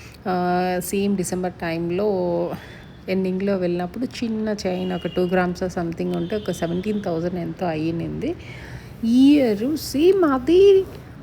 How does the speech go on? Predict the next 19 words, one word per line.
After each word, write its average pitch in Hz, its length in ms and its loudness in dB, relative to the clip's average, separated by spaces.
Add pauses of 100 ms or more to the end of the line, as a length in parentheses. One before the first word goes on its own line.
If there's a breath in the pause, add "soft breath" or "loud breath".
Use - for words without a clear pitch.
ఆ, 247 120 0 (440)
గోల్డ్ 220 580 2 (140)
థర్టీ 339 360 4
థౌజండ్. 156 380 -2 (800 loud breath)
అసలు 226 220 -2
ఎంత 208 500 -2
డిఫరెన్స్ 220 640 -2
చూడండి, 160 380 -6
ఎంత 165 460 -6
డిఫరెన్స్ 208 540 -4
అంటే 196 220 -6
ల-, 180 200 -6 (220)
చాలా. 165 340 -4 (640 loud breath)
మ్, 190 420 -6 (120)
so 202 440 -4 (520)
నాకు 214 180 0
అదే 220 160 2
అనిపిస్తుంది 202 720 -4 (240)
ఒకసారి. 180 540 -4